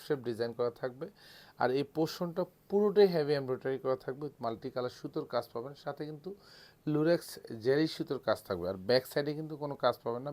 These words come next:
ব্যাক সাইডে ফুললি সলিড থাকবে। এগুলি সালোয়ার এবং ইনার দুইটাই কিন্তু কালার ম্যাচিং করা পাবেন, যেটা হচ্ছে সেন্টুরিনের মধ্যে পাবেন। এতটা সুন্দর একটা ফ্যাব্রিক টেক্সচার থাকবে। আর এটা হচ্ছে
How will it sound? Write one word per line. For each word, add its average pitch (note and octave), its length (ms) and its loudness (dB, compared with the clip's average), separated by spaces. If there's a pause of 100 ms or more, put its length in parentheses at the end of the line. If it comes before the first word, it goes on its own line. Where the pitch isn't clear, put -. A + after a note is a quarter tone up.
ব্যাক A#2 180 0
সাইডে A2 280 -8
ফুললি D3+ 360 -4
সলিড A2+ 240 -2 (100)
থাকবে। A2 260 -8 (880)
এগুলি D3+ 200 4 (360)
সালোয়ার E3 440 8
এবং E3 120 0 (220)
ইনার B2+ 200 2 (120)
দুইটাই C3+ 320 0
কিন্তু D#3 140 -6 (100)
কালার B2 300 6
ম্যাচিং B2 220 -4 (100)
করা B2 220 0
পাবেন, A#2+ 260 0
যেটা A2+ 180 -8
হচ্ছে A2+ 160 -12 (120)
সেন্টুরিনের D#3 520 -2
মধ্যে C3 180 -6 (100)
পাবেন। A#2+ 220 0 (600)
এতটা B2+ 320 -4 (360)
সুন্দর D#3+ 420 0
একটা - 160 0 (100)
ফ্যাব্রিক A2+ 360 -4 (140)
টেক্সচার G#2+ 360 -4 (140)
থাকবে। D#2+ 280 -12 (540)
আর A#2+ 60 -2 (140)
এটা A#2+ 180 -2
হচ্ছে D3 180 -2